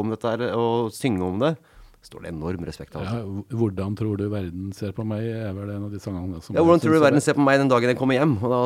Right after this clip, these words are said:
Speaker 1: tenker du på å komme hjem da til, eh, Hoff da, eller til Solør og til folka der. Det var liksom ikke psykiske problemer man snakket om på lørdagskvelden her, altså. Det skal jeg love deg.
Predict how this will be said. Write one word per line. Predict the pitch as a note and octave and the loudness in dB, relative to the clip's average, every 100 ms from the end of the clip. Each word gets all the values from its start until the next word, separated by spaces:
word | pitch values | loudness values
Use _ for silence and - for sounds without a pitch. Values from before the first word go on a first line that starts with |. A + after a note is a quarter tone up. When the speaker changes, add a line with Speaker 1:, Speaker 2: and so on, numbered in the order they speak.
| B2+ | 0
Speaker 1:
tenker | A2+ | -2
du | A2 | 0
på | A2+ | -2
å | A2+ | 0
komme | A2 | 0
hjem | G#2+ A#2 | 0 0
da | A2 | -2
til, | A2+ A2+ | -2 0
eh, | A2 A2 A2+ A2 A2 G#2+ G#2+ G#2+ G#2 | 2 4 2 2 2 0 0 -2 -2
Hoff | A#2+ - | -4 2
da, | |
eller | B2 A2+ | 2 2
til | A2 | -4
Solør | B2+ F#2 A2+ A#2 | -6 0 2 4
og | A2+ A2 | 2 2
til | A#2 A2+ G#2 | 0 0 -2
folka | G2 G#2+ | -4 -2
der. | A2+ B2 G2 _ | -2 -2 -6 _
Det | - | -4
var | G2+ | -4
liksom | G2 G#2+ | -2 -6
ikke | - | -6
psykiske | - F2 G2 G#2 | -6 -6 -6 -6
problemer | G#2+ F#2+ F2 G#2+ | -4 -2 -2 0
man | A#2+ | -2
snakket | A#2 G#2 F2+ | -2 -4 -4
om | G2 G2+ | -2 -2
på | F#2+ G#2 | -4 -4
lørdagskvelden | F2 - F#2 G#2 | -4 -4 -4 -2
her, | G#2+ | -2
altså. | F2 D#2 - | -4 -10 -12
Det | D#2+ G2 | -8 -8
skal | F2+ G#2 | -6 -8
jeg | F#2+ | -6
love | D#2+ | -6
deg. | F#2+ | -8